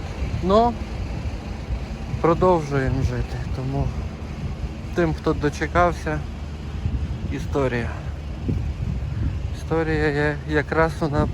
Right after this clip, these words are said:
пов'язана з тим, як... Добиратися з Татарова сюди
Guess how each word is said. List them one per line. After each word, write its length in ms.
пов'язана 640
з 40
тим, 260
як... 160
Добиратися 920
з 240
Татарова 720
сюди 280